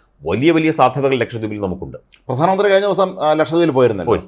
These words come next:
Speaker 2: അപ്പൊ അതിന്റെ വീഡിയോ നമ്മൾ കണ്ടിരുന്നു. അവിടുത്തെ ആൾ ആയിട്ട് സംസാരിക്കുന്നത്.
Speaker 1: ആ.
Speaker 2: അത്, അത് വളരെ രസകരമായിരുന്നു. കാര്യം ആ മനുഷ്യര് ഒരു വളരെ വികാരത്തോടെ സംസാരിക്കുകയാണ്.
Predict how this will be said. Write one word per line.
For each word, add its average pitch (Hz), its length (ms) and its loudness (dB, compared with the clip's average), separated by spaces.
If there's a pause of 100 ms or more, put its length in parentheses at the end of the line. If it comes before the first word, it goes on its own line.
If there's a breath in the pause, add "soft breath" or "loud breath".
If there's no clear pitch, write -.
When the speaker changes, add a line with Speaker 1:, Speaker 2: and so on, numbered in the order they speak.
(160)
Speaker 2:
അപ്പൊ 135 120 2
അതിന്റെ 196 160 4
വീഡിയോ 190 380 8
നമ്മൾ 160 200 2
കണ്ടിരുന്നു. 123 320 0
അവിടുത്തെ 123 200 0
ആൾ 123 240 2
ആയിട്ട് 110 160 -4
സംസാരിക്കുന്നത്. 98 720 -6
Speaker 1:
ആ. - 80 -10
Speaker 2:
അത്, 107 200 -6 (380)
അത് 151 120 -4
വളരെ 170 420 2
രസകരമായിരുന്നു. 147 600 2
കാര്യം 131 180 0
ആ 143 200 -2
മനുഷ്യര് 165 540 -2 (280)
ഒരു 131 120 -4
വളരെ 170 400 -2
വികാരത്തോടെ 156 520 0
സംസാരിക്കുകയാണ്. 123 600 -6